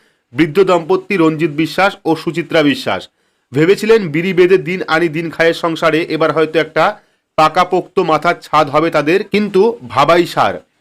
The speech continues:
এবার দেখুন টাকা পেয়ে ইট, বালি, সিমেন্ট জোগাড় করতে আচমকাই বিডিওর তরফে নোটিশ আসে, ঘরের টাকা ফেরত দিতে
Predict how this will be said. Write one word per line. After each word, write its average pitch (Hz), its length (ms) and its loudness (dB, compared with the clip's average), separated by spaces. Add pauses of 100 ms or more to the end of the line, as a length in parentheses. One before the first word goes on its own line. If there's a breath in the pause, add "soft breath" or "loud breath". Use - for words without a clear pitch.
এবার 214 260 4
দেখুন 214 260 4 (200)
টাকা 185 240 4 (100)
পেয়ে 202 180 4 (220)
ইট, 185 180 -4
বালি, 196 220 4 (100)
সিমেন্ট 185 300 0 (120)
জোগাড় 165 320 2
করতে 185 260 0 (200)
আচমকাই 180 460 0 (200)
বিডিওর 180 300 2 (100)
তরফে 180 260 0 (100)
নোটিশ 165 240 0 (180)
আসে, 147 200 -2 (420)
ঘরের 143 420 2
টাকা 165 200 2 (140)
ফেরত 170 320 0
দিতে 151 160 0